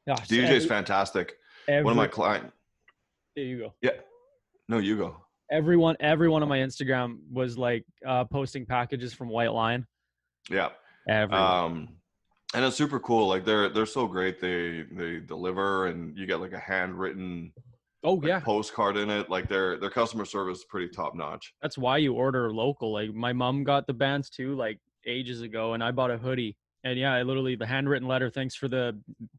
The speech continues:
Speaker 1: s-, address to you, your name and everything." It's, that's phenomenal.
Speaker 2: Yeah. Yeah,
Speaker 1: I've ordered
Speaker 2: very
Speaker 1: from
Speaker 2: good.
Speaker 1: the States too, small companies in the States, like Violent Gentlemen.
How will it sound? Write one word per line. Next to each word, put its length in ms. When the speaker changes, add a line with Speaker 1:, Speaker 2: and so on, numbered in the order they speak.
Speaker 1:
s-, 240
address 420
to 120
you, 220
your 160
name 260
and 100
everything." 380
It's, 160
that's 260
phenomenal. 640
Speaker 2:
Yeah. 140
Yeah, 220
Speaker 1:
I've 80
ordered 180
Speaker 2:
very 80
Speaker 1:
from 80
Speaker 2:
good. 60
Speaker 1:
the 80
States 340
too, 180
small 300
companies 400
in 60
the 80
States, 400
like 160
Violent 340
Gentlemen. 400